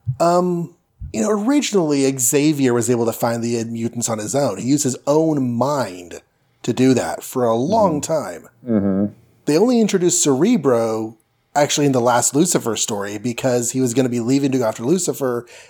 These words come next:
Speaker 1: and he wanted Scott to be able to find mutants. So here's Cerebro can find mutants for you since I'm gonna be gone.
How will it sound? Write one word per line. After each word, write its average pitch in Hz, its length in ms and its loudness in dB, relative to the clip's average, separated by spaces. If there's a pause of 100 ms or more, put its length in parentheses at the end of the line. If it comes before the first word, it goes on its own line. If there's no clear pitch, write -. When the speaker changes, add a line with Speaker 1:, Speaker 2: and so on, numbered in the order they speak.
Speaker 1:
and 131 100 4
he 131 40 6
wanted 123 260 0
Scott - 400 2
to 143 60 -6
be 131 100 0
able 110 100 -2
to 104 60 -6
find 104 280 -6
mutants. 104 380 -8
So 123 140 -2
here's 127 320 2
Cerebro 131 340 2
can 123 140 -6
find 120 220 -4
mutants 110 400 -6
for 139 260 2
you 123 140 -4
since 110 280 -6
I'm 123 180 -2
gonna 107 180 -6
be 98 120 -14
gone. 95 440 -2